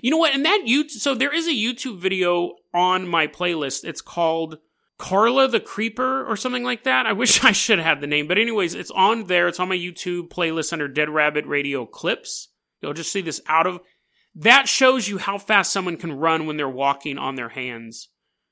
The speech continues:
when they're walking for, on, on all fours. It's really weird to have a sighting with no knowledge of something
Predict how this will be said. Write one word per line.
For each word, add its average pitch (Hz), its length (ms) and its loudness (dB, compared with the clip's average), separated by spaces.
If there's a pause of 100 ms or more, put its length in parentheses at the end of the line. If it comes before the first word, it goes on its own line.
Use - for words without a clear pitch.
(320)
when 175 160 -4
they're 165 120 0
walking 156 540 2
for, 156 360 -2
on, 151 500 -4
on 156 240 2
all 135 140 0
fours. - 560 -16 (580)
It's - 100 -2
really 277 360 4
weird 214 580 -2
to 196 180 -4
have 180 260 4
a 190 100 0
sighting 180 640 2
with 170 220 -4
no 165 340 2
knowledge 165 580 0
of 151 220 -4
something 180 760 -4